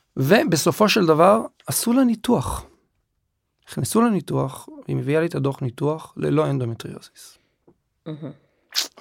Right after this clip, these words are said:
Speaker 1: הגיעה אליי, בדקתי אותה, בדיקה גופנית, ונחרדתי.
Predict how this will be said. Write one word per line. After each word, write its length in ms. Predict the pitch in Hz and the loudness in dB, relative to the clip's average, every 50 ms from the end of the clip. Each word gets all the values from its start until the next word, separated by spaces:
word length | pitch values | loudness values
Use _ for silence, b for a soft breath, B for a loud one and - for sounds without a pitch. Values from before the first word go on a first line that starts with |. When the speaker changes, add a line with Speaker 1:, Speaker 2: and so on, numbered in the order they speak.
| b b b b b b b b b b b b b b b b b b _ _ _ _ _ - | b b b b b b b b b b b b b b b b b b _ _ _ _ _ -8
Speaker 1:
הגיעה 360 | - 139 135 151 151 135 120 | -6 -2 0 2 2 2 2
אליי, 320 | 117 113 120 - - - - 247 - | 0 -4 -8 -10 -12 -14 -10 -8 -6
בדקתי 420 | 143 139 123 120 - - 127 117 | -4 -4 -4 -6 -6 -6 -4 -6
אותה, 260 | 110 - - 117 117 143 143 - _ _ _ _ _ _ _ _ _ _ _ _ _ _ _ _ _ _ _ _ _ _ _ - | -4 -4 -4 -6 -6 -6 -10 -16 _ _ _ _ _ _ _ _ _ _ _ _ _ _ _ _ _ _ _ _ _ _ _ -10
בדיקה 460 | 170 131 120 123 123 - - - 131 | -6 -6 -4 -4 -4 -4 -2 -4 -4
גופנית, 760 | 123 123 127 - - 123 113 107 107 139 - - _ - - - _ | -2 -2 -4 -4 -4 -6 -6 -6 -8 -10 -14 -16 _ -20 -20 -14 _
ונחרדתי. 1120 | 160 127 127 123 127 139 139 143 127 127 127 123 127 127 - 175 202 220 247 247 - 202 | -10 -8 -8 -8 -8 -8 -8 -8 -8 -6 -6 -6 -6 -6 -2 -2 -2 -2 -2 -4 -8 -12